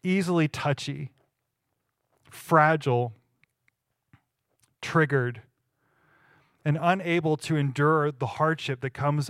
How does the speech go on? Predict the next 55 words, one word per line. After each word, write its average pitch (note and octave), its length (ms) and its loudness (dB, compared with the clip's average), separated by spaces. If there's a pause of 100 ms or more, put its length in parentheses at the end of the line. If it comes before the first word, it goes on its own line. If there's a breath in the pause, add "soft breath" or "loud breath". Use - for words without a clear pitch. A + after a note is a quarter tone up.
(260)
inevitably D3+ 720 0
in D3 120 -4
every D#3 300 -2
life, B2 560 -4
and C3+ 100 -2
that C#3 140 0
God D#3 280 2
invites D3 420 0
us B2 240 -2
in F3 360 -4
the D#3 60 -6
middle F3 340 0
of D3+ 80 0
that D#3 160 0
hardship D3 520 -6
to C#3 80 -2
be C3+ 220 -2
a C#3 60 -2
house C#3 460 -6 (160)
that C#3 160 -4
can B2+ 220 -4
weather. B2+ 440 -4 (1000 soft breath)
And D3+ 140 2
the D#3+ 80 4
great F#3+ 260 4
thing G#3 100 0
about F3 200 4
being E3+ 160 2
a D#3+ 100 2
house D#3 280 2
that D#3+ 120 0
can D#3 120 -2
weather D3+ 220 4
the C#3 140 -2
storm D3 320 4
is C3 100 2
not E3 220 6
only E3+ 240 4
are C#3 120 6
you D#3 260 2
still D3 260 0
standing, C3 420 -2
but B2+ 220 -2
you D3 120 2
now D#3+ 180 2
have C3+ 200 -4
shelter D3 380 0
for C3+ 240 -4
other C3+ 220 -2
people B2 360 -8
to A#2+ 80 -8
come A2+ 420 -6
and B2 140 -4
be A2 160 -8
under. B2 380 -12